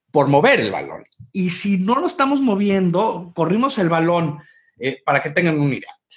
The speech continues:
Eh, en contra de los Lions, hubo veintidós acarreos por cincuenta y cuatro yardas. Si no está funcionando eso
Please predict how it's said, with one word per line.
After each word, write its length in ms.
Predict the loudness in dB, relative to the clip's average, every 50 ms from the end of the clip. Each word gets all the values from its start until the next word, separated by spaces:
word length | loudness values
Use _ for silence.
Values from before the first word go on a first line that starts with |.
| _ _ _ _ _ _ -18 -4 0
Eh, 540 | 2 4 4 4 2 2 0 -4 -10 _ _ _ _ _ _ _ _ -8 -8 -8 -10 -16 _ _ -2 0
en 120 | 2 2
contra 300 | 4 2 0 2 2 2
de 80 | 2 4
los 160 | 2 2 2
Lions, 560 | 2 2 2 0 0 -4 -6 -8 -12 -16 -20 _ -20 -20 -20 _ _ _ _ _ _ _ _
hubo 440 | 0 0 2 2 0 -2 -4 -10 -12 -10
veintidós 640 | -4 0 2 2 2 2 2 0 0 0 0 0
acarreos 600 | -2 -2 -2 -4 -4 -6 -10 -14 -16 -18 -18 -20 _ _ _ _ _ _ _ _ _ _ _ _ _ _ _ _ _ _ _ _ _ _ _ _ _ _
por 160 | -2 -2 0 2
cincuenta 320 | 2 2 2 2 2 2
y 40 | 2
cuatro 300 | 0 0 -2 -4 -8 -10
yardas. 460 | -14 -18 -20 -20 -20 -20 -20 -20 _ _ _ -20 -20 -20 -20 -20 _
Si 240 | -20 -18 -8 -2 0
no 160 | 2 2 2
está 180 | 2 2 0 -2
funcionando 680 | 0 2 0 2 2 2 2 4 4 4 4 4 2 2
eso 420 | 0 -2 -6 -8 -10 -10 -18